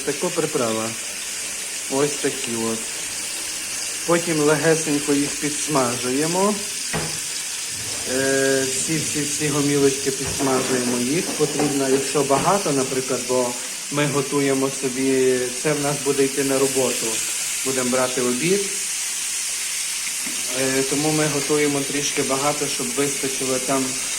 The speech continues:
ну, на два-три дні там до, до якогось гарніру, так? Бо ми працюємо і тому так приготовляємо собі на, е,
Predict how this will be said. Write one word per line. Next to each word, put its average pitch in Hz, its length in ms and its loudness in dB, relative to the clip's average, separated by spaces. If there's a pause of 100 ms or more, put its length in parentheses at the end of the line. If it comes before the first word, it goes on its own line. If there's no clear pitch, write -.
(300)
ну, 143 120 0
на 147 140 4
два-три 143 460 2
дні 127 300 0
там 120 340 0
до, 117 340 2 (240)
до 123 100 2
якогось 127 480 0 (100)
гарніру, 117 460 -2 (120)
так? 131 200 0 (400)
Бо 117 240 0
ми 117 140 -2 (120)
працюємо 120 600 0 (720)
і - 20 -6
тому 123 280 -2
так 127 180 -2
приготовляємо 123 920 -2 (140)
собі 117 260 -4
на, 113 240 -4 (760)
е, 113 380 -2